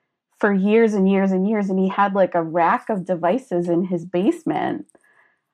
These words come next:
'Cause when you run web page test, most of the time when you choose, like, a mobile device, it's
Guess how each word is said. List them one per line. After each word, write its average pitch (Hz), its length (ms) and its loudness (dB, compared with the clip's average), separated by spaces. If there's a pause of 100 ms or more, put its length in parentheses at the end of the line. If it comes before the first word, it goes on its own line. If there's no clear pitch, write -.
(240)
'Cause 196 320 4
when 208 180 2
you 202 120 2
run 208 640 4 (420)
web 202 260 2
page 220 380 -2
test, 175 400 -2
most 202 500 0
of 208 80 -4
the 196 100 0
time 185 300 0
when 175 140 4
you 170 140 2
choose, 196 420 -4
like, 185 180 -2
a 175 60 2
mobile 190 260 2
device, 160 640 -2
it's 175 120 -10